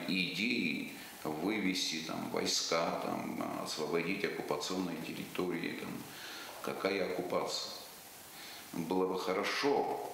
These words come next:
если бы те, которые сделали заявление, хотя бы там где-нибудь прочитали, что такое оккупация. У нас нет оккупации. У нас есть государство, которое строится.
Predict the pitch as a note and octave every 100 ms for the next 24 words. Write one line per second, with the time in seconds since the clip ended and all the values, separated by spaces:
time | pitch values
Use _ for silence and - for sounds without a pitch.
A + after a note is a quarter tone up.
0 | E2+ F2 F#2+ F#2 E2+ F#2 F2+ G#2 A2 A2
1 | F2 F2+ G2+ F#2 F2 - - G2+ E2+ -
2 | - - - - F#2 A#2+ - - - -
3 | F#2 G2 F#2+ - - - - - F2+ F2+
4 | F2+ E2+ E2 E2 D#2+ D#2+ - E2+ - -
5 | F2+ G2+ F#2+ - - F2+ F2+ F2 - E2+
6 | F2+ F2 E2 E2 F2+ F2 - E2+ - -
7 | - - - - - - - - - -
8 | - - E2 F2 - E2+ G#2 G#2 E2+ F#2
9 | F2 F#2+ F2+ - - - - - - -
10 | - - - E2+ F2+ F2 - E2+ F2 -
11 | - D#2 - - D#2+ A#2 - C3 - -
12 | D#2+ D2+ D2 - E2 E2+ - -